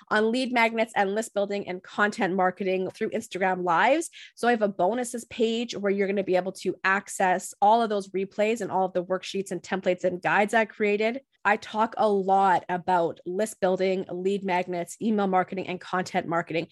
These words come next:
because it is such an effective way to get customers, <laughs> build your business, make money that takes some time but doesn't cost a dime. <laughs> I'm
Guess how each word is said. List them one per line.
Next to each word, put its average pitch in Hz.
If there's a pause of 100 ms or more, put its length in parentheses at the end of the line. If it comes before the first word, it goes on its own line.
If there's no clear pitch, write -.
because 208
it 208
is 208
such 190
an 220
effective 175
way 160 (160)
to 247 (360)
get 247
customers, 254 (320)
<laughs> -
build 262
your 294
business, 220 (160)
make 233
money 226 (320)
that 220 (180)
takes -
some 262
time 254
but 185
doesn't 202
cost 214
a 202
dime. 185
<laughs> -
I'm 247